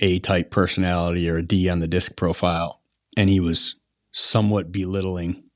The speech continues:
where he said, uh, he's looking at the options, and he just looks up with a smirk and says, "Yo, buddy, you make commission off this?"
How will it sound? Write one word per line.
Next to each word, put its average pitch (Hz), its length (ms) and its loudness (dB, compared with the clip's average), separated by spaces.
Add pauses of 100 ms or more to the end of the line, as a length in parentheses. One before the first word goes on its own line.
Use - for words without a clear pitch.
(1200)
where 104 140 6
he 95 60 6
said, 90 400 2
uh, 82 240 -6 (560)
he's 110 180 0
looking 117 300 2
at 107 120 0
the 101 120 -2
options, 98 500 -2
and 107 160 -4
he 101 80 -2
just 104 220 -4
looks 107 320 0
up 104 160 0
with 98 100 0
a 85 60 -4
smirk 98 560 -4 (760)
and 104 140 -2
says, 95 440 -2 (1120)
"Yo, 123 140 4
buddy, 98 240 2
you 117 80 4
make - 180 0
commission 147 380 0
off 147 180 -6
this?" - 300 -6